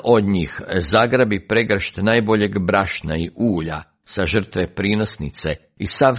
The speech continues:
tamjan što bude na njoj, pošto to sažeže na žrtveniku kao spomen žrtvu,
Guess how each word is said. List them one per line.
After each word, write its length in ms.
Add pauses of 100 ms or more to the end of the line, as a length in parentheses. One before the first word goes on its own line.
tamjan 360
što 260
bude 360
na 180
njoj, 300 (200)
pošto 300
to 300
sažeže 640
na 80
žrtveniku 840 (180)
kao 200
spomen 500
žrtvu, 580